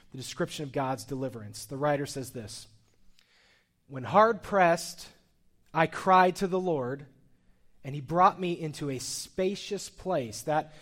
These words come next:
term, spacious place, is a biblical metaphor for salvation. He saved me. He brought me to a spacious place. "The Lord is with me. I will not be afraid. What can mere mortals do to me? The Lord is with me. He's my helper.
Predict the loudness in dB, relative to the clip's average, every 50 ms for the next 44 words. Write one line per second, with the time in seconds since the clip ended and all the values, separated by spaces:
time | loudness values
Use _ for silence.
0 | -20 -20 -20 -20 -20 -14 -6 -2 0 0 0 0 -4 -6 -2 0 0 0 -2 -4
1 | -10 -10 -6 -2 0 0 0 -2 -4 -6 -6 -6 -4 -4 -4 -2 -4 -6 -6 -6
2 | -6 -4 -6 -6 -6 -8 -10 -10 -10 -12 -12 -10 -8 -6 -6 -6 -6 -10 -12 -12
3 | -14 -18 -20 -20 -20 _ _ _ _ _ _ _ _ _ _ _ _ -20 -16 -14
4 | -10 -8 -8 -8 -8 -10 -12 -18 -20 -20 -20 -20 _ _ _ _ -14 -8 -6 -6
5 | -6 -6 -10 -16 -16 -12 -12 -12 -12 -14 -16 -14 -16 -14 -14 -16 -16 -18 -18 -20
6 | -20 -20 -20 -20 -20 -20 -20 _ _ _ -20 -20 -20 -20 -20 -12 _ -2 0 2
7 | 4 4 6 6 4 2 0 2 2 2 2 2 -2 -8 -8 -8 -8 -8 -12 -6
8 | 0 4 4 4 4 2 2 4 6 4 4 4 2 0 0 0 -2 -2 0 0
9 | 0 0 -2 -6 -10 -14 -18 -20 -20 _ _ _ -20 -10 2 6 6 6 6 6
10 | 2 2 4 6 6 6 6 4 4 4 6 6 4 4 2 0 -2 -4 -4 -4
11 | -4 -6 -6 -6 -4 -4 -4 -2 0 2 4 4 4 4 2 0 2 0 0 0
12 | 0 -4 -8 -6 -4 -2 -4 -2 0 0 0 0 0 2 2 2 2 2 -2 -4
13 | -4 -4 -6